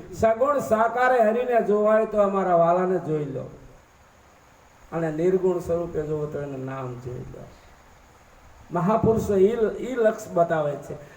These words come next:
પણ આપણને હકીકતમાં આપણા ગામના જ્ઞાતિ દેખાય, ભાઈ દેખાય, કુટુંબ દેખાય, દીકરો દેખાય, આવું બધું દેખાય છે.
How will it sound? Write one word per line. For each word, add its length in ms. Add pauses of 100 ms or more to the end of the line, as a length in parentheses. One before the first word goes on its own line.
(100)
પણ 160
આપણને 480
હકીકતમાં 640
આપણા 260
ગામના 580 (1300)
જ્ઞાતિ 400
દેખાય, 520
ભાઈ 560
દેખાય, 420
કુટુંબ 440
દેખાય, 540 (500)
દીકરો 360
દેખાય, 420
આવું 340
બધું 280
દેખાય 380
છે. 220